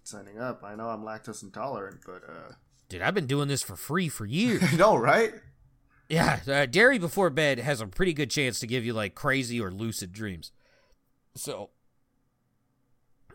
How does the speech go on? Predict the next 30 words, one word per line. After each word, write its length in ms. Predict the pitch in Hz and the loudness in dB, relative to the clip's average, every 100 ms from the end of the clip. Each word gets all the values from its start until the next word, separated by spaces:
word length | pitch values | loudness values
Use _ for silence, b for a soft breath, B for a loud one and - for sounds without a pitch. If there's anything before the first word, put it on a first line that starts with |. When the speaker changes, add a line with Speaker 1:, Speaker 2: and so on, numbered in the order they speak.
| - - | -10 -4
Speaker 2:
uh, 360 | 127 127 123 127 | 0 0 0 0
it 80 | 160 | 0
is 140 | 165 - | 0 0
seeking 420 | - 165 175 139 | -4 -4 -6 -6
five 640 | - 180 180 190 127 92 | 0 2 4 2 -2 -4
dairy 420 | 110 156 196 208 | 4 6 6 2
dreamers 420 | 127 147 147 151 - | 0 -2 -2 -4 -4
for 120 | 135 | -4
a 40 | |
study 260 | - 143 139 | 0 0 0
that 140 | 117 | -2
seeks 260 | - 156 - | -4 -4 -4
to 100 | 160 | -4
address 320 | 117 123 127 | -2 -2 -2
the 120 | 101 | -6
commonly 420 | - 131 156 156 | -2 -2 -2 -4
held 180 | 135 131 | -2 -2
belief 280 | 117 101 104 | -4 -4 -4
that 140 | 101 - | -6 -8
consuming 400 | 95 147 156 135 | -6 -4 -4 -4
cheese 300 | 139 135 113 | -4 -4 -4
or 80 | - | -4
other 200 | 165 160 | -4 -2
dairy 240 | 135 131 | 0 -2
products 340 | 120 127 120 - | 0 0 -2 -4
before 340 | 120 - 123 | -8 -4 -4
bed 320 | 95 104 104 | -4 -4 -4
leads 300 | 90 104 98 | -6 -8 -8
to 100 | - | -8
nightmares. 500 | 107 123 98 80 76 | -6 -6 -6 -12 -14